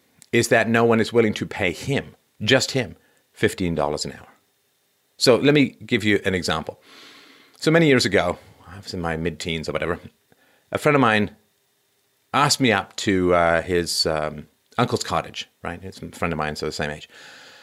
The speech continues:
Now, in Canada, getting to go to a cottage if you're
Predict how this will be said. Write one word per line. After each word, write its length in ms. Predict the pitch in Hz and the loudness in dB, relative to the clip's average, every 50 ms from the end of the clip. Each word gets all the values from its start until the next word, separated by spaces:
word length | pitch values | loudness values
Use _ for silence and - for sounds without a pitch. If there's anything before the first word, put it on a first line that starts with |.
| - _ | -18 _
Now, 440 | - 156 147 143 139 139 131 - - - | 0 2 4 6 4 4 2 0 -2 0
in 100 | - 147 | 0 0
Canada, 400 | 139 - 196 196 165 131 120 127 | 2 4 4 6 6 6 4 4
getting 240 | 117 127 127 127 120 | 4 4 4 4 2
to 80 | 113 107 | 2 4
go 140 | 127 120 113 | 4 6 6
to 100 | 110 95 | 6 4
a 60 | 92 | 4
cottage 600 | - - 113 107 104 98 92 87 - - - - | 2 0 0 2 2 2 0 0 -2 -4 -4 0
if 240 | - 104 98 - - | 0 0 0 2 2
you're 340 | 98 92 90 90 92 90 | 2 4 4 4 4 2